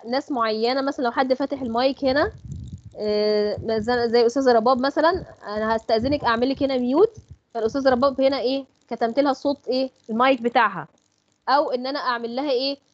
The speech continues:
هي تفتح بقى بعد كده. لكن في اوبشن ظهر جديد ان انا ممكن اعمل ميوت لكل الاشخاص،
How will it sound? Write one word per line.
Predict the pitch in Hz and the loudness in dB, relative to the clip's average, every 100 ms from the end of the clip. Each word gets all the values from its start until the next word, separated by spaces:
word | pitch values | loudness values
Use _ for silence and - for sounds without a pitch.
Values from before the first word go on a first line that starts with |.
| - | -6
هي | 285 | 0
تفتح | 277 285 - 226 | 0 0 -2 -2
بقى | 240 233 | -2 -2
بعد | 208 208 | -4 -4
كده. | 208 190 | -6 -6
لكن | 185 226 | -6 -6
في | 233 320 | -2 2
اوبشن | 330 - _ _ - 320 262 | 2 0 _ _ -6 -4 0
ظهر | 294 339 | 0 0
جديد | 247 240 330 254 | -2 -4 -4 -2
ان | 247 | -4
انا | 277 | -2
ممكن | 294 285 269 | -4 -4 0
اعمل | 285 269 247 | 0 0 -2
ميوت | 247 302 | -2 -4
لكل | 269 302 302 | -4 -2 -2
الاشخاص، | 196 254 196 240 | -2 -2 0 0